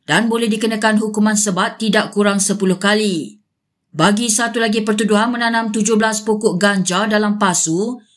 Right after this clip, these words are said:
pihak pendakwaan memohon satu tarikh lain bagi serahan dokumen. Menurut Yusmadi, Yasin turut mengaku tidak bersalah bagi satu lagi pertuduhan lain, iaitu memberikan dirinya dadah berbahaya jenis T H C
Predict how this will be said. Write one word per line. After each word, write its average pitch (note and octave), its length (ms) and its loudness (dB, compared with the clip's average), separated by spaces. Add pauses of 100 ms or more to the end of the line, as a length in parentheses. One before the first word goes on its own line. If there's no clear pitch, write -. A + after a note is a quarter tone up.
(160)
pihak E3+ 240 2
pendakwaan F#3+ 400 2
memohon A3 320 -2
satu G#3+ 320 0
tarikh G3+ 320 0
lain F#3 400 0 (240)
bagi G#3 320 2
serahan G3+ 400 -2
dokumen. F#3 720 0 (400)
Menurut F#3+ 260 2
Yusmadi, A3+ 460 -2
Yasin A#3 320 -2
turut A3 240 -4
mengaku A3+ 320 0
tidak G#3+ 320 0
bersalah G#3 640 -2 (240)
bagi G#3+ 320 2
satu A#3 320 -2
lagi A3+ 240 0
pertuduhan G#3 480 0
lain, G#3+ 560 -2 (240)
iaitu D#3 240 0
memberikan G#3 480 2
dirinya G3+ 400 0
dadah A3 420 0
berbahaya G#3 640 0
jenis G#3+ 400 -2
T G#3+ 80 0
H G3+ 100 6 (160)
C - 60 -6